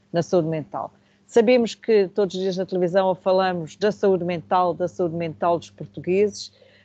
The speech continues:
Eh, f-, ouvimos falar de bombas, bazucas a rebentarem por aí cheias de dinheiro. <laughs>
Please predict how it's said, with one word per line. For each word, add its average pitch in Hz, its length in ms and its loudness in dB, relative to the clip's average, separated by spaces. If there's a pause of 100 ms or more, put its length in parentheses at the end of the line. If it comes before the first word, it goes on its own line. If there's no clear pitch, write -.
(120)
Eh, 175 520 2 (280)
f-, - 160 -2
ouvimos 226 400 4
falar 202 360 2
de 175 80 -2
bombas, 190 540 0
bazucas 185 880 0
a 185 80 4
rebentarem 185 640 -2
por 180 160 -6
aí 185 180 2
cheias 190 320 0
de 170 120 -2
dinheiro. 185 500 2 (100)
<laughs> - 960 -14